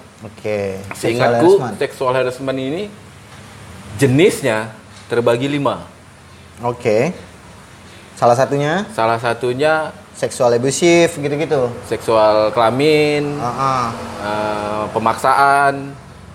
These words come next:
Speaker 2: terus penyogokan.
Speaker 1: Maksudnya?
Speaker 2: Penyogok, jadi kita membayar,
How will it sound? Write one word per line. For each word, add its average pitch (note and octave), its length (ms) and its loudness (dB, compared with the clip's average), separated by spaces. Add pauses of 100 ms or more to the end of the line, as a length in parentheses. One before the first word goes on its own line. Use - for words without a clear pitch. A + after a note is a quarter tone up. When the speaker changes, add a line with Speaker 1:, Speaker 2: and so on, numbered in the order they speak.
(800)
Speaker 2:
terus A#2 360 4
penyogokan. C3 1000 4 (300)
Speaker 1:
Maksudnya? D#3+ 360 -10 (460)
Speaker 2:
Penyogok, F3 440 4
jadi F3+ 220 0 (460)
kita F3+ 240 0
membayar, F3+ 420 4